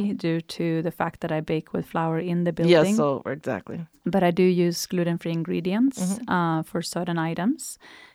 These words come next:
Speaker 2: We also offer plant-based options too.
Speaker 1: Mm-hmm.
Speaker 2: Um, and, um, I, I like to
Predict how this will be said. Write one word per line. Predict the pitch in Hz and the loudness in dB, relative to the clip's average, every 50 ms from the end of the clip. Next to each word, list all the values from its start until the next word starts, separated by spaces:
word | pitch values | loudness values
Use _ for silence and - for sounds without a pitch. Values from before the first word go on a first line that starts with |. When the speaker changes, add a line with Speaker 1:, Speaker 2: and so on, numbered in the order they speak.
| _ _ | _ _
Speaker 2:
We | - 175 | 0 0
also | 165 170 170 170 - - - 170 170 165 165 170 | 2 2 0 0 -2 -2 0 0 2 2 2 2
offer | - 170 170 170 - - 175 170 175 | 2 2 0 -2 -2 -2 -2 -2 -2
plant-based | 170 - - - 165 170 170 - 185 180 185 185 - - - - | -2 -4 -6 -4 -4 -4 -4 -4 -4 -4 -4 -6 -8 -10 -4 -2
options | 185 180 180 - - - 202 202 202 202 - - | -2 -2 -2 -4 -4 -2 0 0 0 -2 -4 -10
too. | - - 185 180 202 262 262 - - | -6 -4 -2 -2 -2 -2 -6 -8 -10
Speaker 1:
Mm-hmm. | 175 170 202 233 226 - _ _ _ 180 | -8 -6 -6 -6 -8 -10 _ _ _ 0
Speaker 2:
Um, | 175 175 170 170 165 165 165 165 - - | 0 2 2 2 0 0 0 -2 -4 -4
and, | - 170 170 165 170 165 165 165 170 | -4 -2 -2 0 0 0 -2 -2 -2
um, | 170 170 170 170 170 170 175 170 180 175 - - - | -2 -2 -2 -2 -4 -4 -4 -4 -6 -8 -12 -8 -4
I, | 185 175 170 175 - - - - | -2 -2 -2 -4 -6 -10 -14 -6
I | - 185 | -4 -2
like | 185 180 180 - | 0 0 -2 -2
to | - - | -6 -10